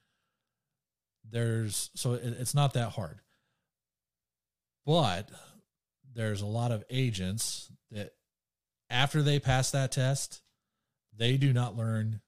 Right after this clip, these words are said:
anything new. They don't try. All they wanna do is sell a policy, sell a policy, sell a policy.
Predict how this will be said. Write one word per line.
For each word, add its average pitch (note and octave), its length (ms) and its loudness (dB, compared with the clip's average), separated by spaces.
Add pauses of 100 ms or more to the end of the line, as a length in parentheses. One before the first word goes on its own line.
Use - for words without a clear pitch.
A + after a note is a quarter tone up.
(460)
anything C#3 360 6
new. F2+ 120 0 (1000)
They G#2+ 80 -2
don't B2 200 0
try. A2+ 520 0 (500)
All A2+ 160 0
they C3 80 4
wanna B2 240 2
do A2+ 320 0
is G2 240 -6
sell A#2 220 0
a A2 40 -2
policy, G#2 440 -4
sell G2 240 -4
a - 20 -6
policy, F#2 320 -8
sell F#2+ 200 -8
a E2+ 40 -8
policy. G2+ 400 -8